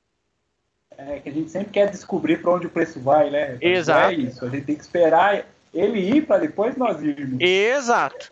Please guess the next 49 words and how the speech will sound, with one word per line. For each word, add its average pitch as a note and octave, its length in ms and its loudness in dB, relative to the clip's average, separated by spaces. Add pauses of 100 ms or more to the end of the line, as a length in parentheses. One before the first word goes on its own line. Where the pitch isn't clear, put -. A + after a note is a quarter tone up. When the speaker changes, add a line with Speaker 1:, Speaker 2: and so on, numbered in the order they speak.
Speaker 2:
Eu D#3 200 2
acho D#3 220 -2
que F#3+ 100 -6
é, D3+ 360 2
essa E3 260 0
é F#3+ 80 2
uma G3 220 0
boa F#3+ 260 0
frase, C#3 380 -2
cara. B2 260 -4
Exatamente C3+ 560 -4
é A#3 60 -6
isso F#3+ 120 -10
aí. C#3+ 200 -8 (880)
O F3 80 0
I A3 80 2
F B3+ 240 0
R A#3 260 2
lá A3 220 2
já C4 100 0
tá A#3+ 140 0
entregando, C4 500 0
o F#3+ 40 -2
mac F#3 160 0
D F#3+ 200 -6
também A3+ 260 0
tá A#3 100 0
entregando. B3 600 0 (260)
O - 20 -20
que A3+ 140 2
que A3+ 80 -4
vocês A3 220 0
acham? F3+ 360 -2 (800)
Que - 80 -8
vai F#3+ 160 4
virar G#3 220 4
o G#3 60 -4
quê? G#3 180 2
Vai F3 120 2
virar F3+ 200 2
o F3+ 60 -2
quê? F#3 180 0
Vai D#3 160 2
virar D3+ 160 2
uma D#3 160 2
venda F3+ 260 0
ou - 20 0
uma F#4 140 0
compra? D#3+ 460 -2